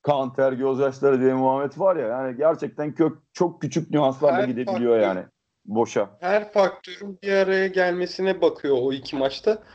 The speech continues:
Speaker 2: Ve
Speaker 1: Evet.
Speaker 2: bence bizim, benim hep eleştirdiğim şey Ergin Ataman'ın, evet, e,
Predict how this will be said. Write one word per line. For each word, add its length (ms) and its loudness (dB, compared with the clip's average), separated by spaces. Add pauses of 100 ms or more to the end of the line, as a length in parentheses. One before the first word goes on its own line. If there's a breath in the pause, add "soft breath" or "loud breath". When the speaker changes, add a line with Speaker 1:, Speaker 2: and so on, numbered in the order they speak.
(300 loud breath)
Speaker 2:
Ve 80 2
Speaker 1:
Evet. 320 2
Speaker 2:
bence 580 -4
bizim, 360 -4
benim 220 -4
hep 200 -6 (260)
eleştirdiğim 640 0
şey 240 -2
Ergin 320 2
Ataman'ın, 540 -2 (540)
evet, 480 0 (200)
e, 240 0